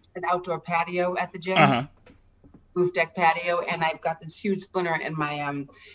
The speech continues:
Speaker 1: in my palm. And, um, he just caught me off guard and I went on an epic rampage. And then, but here's the thing, I was screaming at this kid. If you follow me on, on Facebook, you'll see the post, but I was screaming at this kid.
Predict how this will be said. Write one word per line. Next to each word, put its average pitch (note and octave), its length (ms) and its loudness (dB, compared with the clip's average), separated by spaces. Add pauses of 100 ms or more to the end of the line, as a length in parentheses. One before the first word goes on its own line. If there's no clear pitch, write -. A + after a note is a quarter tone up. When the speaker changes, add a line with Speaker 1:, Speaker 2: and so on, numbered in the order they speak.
(100)
Speaker 1:
in - 80 -12
my D#3+ 140 2
palm. D#3 440 2 (600)
And, G#3+ 240 4
um, E3 440 4 (260)
he G3+ 180 2
just G3+ 200 -2
caught G3 240 2
me G3 120 6
off E3+ 200 0
guard D#3+ 340 4
and E3 120 0
I D#3+ 100 4
went E3 260 -2
on D#3+ 160 4
an D3+ 200 0
epic - 320 -6
rampage. D3+ 600 -4
And G3+ 80 6
then, A3+ 220 4
but G3+ 180 0 (100)
here's A#3+ 240 0
the A#3 80 -4
thing, G3 320 2
I F#3+ 100 6
was F3+ 360 0
screaming G3+ 960 -4
at D3 220 -4
this D3 160 -10
kid. - 300 -4 (380)
If G3+ 80 0
you B3+ 140 0
follow A#3 300 4
me G#3 160 2
on, E3 280 -2 (140)
on D#3 220 0
Facebook, D3+ 440 -6 (100)
you'll D3+ 200 -4
see E3 160 -10
the D#3 140 -8
post, D3 460 -6
but C#3+ 160 -4 (540)
I F3+ 100 0
was F#3+ 180 -4
screaming G#3+ 500 -4
at D#3+ 160 -4
this - 180 -16
kid. E3 320 2